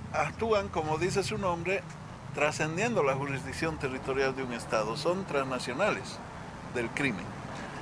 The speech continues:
Y entonces los estados debemos enfrentarlas con estrategias regionales. Por eso se planteó a Brasil y al Perú la instalación de un centro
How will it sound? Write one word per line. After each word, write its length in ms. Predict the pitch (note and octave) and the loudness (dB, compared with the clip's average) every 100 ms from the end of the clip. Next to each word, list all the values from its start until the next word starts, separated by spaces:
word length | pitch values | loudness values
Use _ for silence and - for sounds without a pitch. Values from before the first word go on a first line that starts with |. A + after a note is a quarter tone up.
| - - - | -8 -8 -2
Y 60 | C3+ | 4
entonces 680 | C#3+ D3+ G#3+ A3 G#3+ G3+ - - - - | 4 8 6 8 4 4 -2 -10 -12 -6
los 260 | D3+ D3+ D#3+ | 0 2 2
estados 500 | D3 F#3 F#3 G3 D3+ | 2 4 4 2 0
debemos 400 | C3+ E3 F#3 E3 | -2 -2 -2 -2
enfrentarlas 920 | D#3 D#3 D#3+ D#3 E3 D#3 E3 - - - | -4 -4 -4 0 0 2 0 -2 -6 -10
con 160 | C3 B2+ | -8 -6
estrategias 560 | B2 - - D#3 D#3 | -6 -6 -4 0 0
regionales. 600 | B2+ A2+ A2+ A2+ D3 A2+ - - - - - - - - - - | -2 -6 -6 -2 0 0 -4 -10 -10 -10 -10 -10 -12 -12 -2 4
Por 140 | F#3+ | 4
eso 180 | A#3 C4 | 4 2
se 140 | B3+ | -2
planteó 560 | - G3+ F#3 G#3 G#3 F3 C#3+ | 2 2 2 2 2 2 -2
a 160 | D3+ | -2
Brasil 600 | D3 D3+ D3 - A#3 F3 A#2 A2 | 0 0 -2 -2 -8 -8 -10 -10
y 80 | D3 | -6
al 140 | D3 | -6
Perú 360 | - E3 E3 G#3+ A#3 - - - - - | -4 -4 -2 -2 -4 -14 -16 -16 -16 -6
la 180 | D3 D#3 | 0 2
instalación 640 | D#3 E3 D#3+ D#3 F#3+ G3 | 2 0 2 2 0 0
de 80 | F3+ | 0
un 120 | F#3+ | -2
centro 500 | F#3 G3 F#3+ - G3 | 2 2 2 2 2